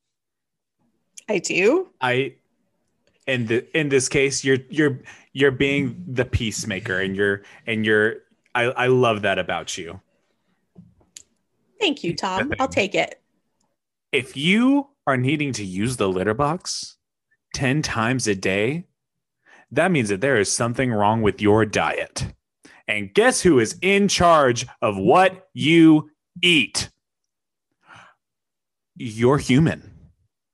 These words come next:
Speaker 2: So if you're having to go that often,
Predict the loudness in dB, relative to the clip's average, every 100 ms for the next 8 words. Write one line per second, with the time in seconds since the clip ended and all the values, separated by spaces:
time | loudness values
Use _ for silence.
0 | _ _ _ -20 -4 0 0 0 2 4
1 | 6 4 2 0 0 -2 0 4 6 6
2 | 4 2 0 -2 -8 -10 -14